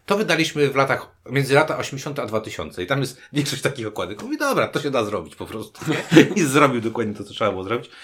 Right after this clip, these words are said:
Ja powiem szczerze, że, e, e, jak spojrzałem na okładkę,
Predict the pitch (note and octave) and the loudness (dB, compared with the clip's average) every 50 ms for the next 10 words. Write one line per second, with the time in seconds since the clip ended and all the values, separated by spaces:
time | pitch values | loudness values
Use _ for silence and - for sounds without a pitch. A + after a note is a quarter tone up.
0 | - - - - - D3 E3 F3 E3+ D#3 C#3+ E3 D#3+ E3 D3+ C#3+ D3 C#3 C#3+ - | -20 -20 -12 -4 0 2 4 4 4 4 4 4 4 4 4 4 2 0 -2 -8
1 | - - _ _ _ _ - - A2 G#2+ G#2+ G#2+ G#2 G#2 G#2+ G2+ B1+ B1+ C2+ D#2 | -18 -20 _ _ _ _ -14 -6 -2 0 2 2 2 0 0 -2 -6 -10 -12 -12
2 | E2+ F#2 G2 G2+ G2+ F#2+ - - - F#2+ F#2+ - C#2+ G2+ - B2 A#2 - - C#3 | -10 -10 -8 -8 -10 -10 -12 -12 -12 -12 -12 -12 -12 -8 -2 -2 -2 0 -2 -2
3 | C3+ D#3 D3 C#3+ C3+ B2 G#2 - C#3 C#3 C#3 - C#3 C3 C3 B2+ B2 | 0 0 2 2 0 0 0 0 0 0 0 -2 0 2 2 2 2